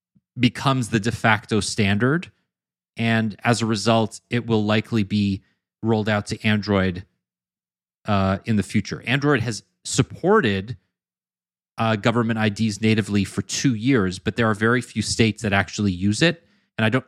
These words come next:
I actually don't know any states that natively use the Android implementation.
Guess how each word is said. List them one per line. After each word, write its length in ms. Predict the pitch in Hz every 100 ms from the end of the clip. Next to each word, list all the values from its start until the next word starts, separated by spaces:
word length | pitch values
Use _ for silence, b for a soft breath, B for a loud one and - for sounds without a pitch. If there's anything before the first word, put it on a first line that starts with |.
| -
I 60 |
actually 260 | 135 147 127
don't 140 | 131
know 160 | 110 107
any 220 | 120 120
states 360 | - 110 98 -
that 140 | 98
natively 400 | 98 95 90 95
use 440 | 87 92 82 - - _ _
the 140 | 110 101
Android 260 | 101 95
implementation. 880 | 90 - 95 90 - 80 - - 147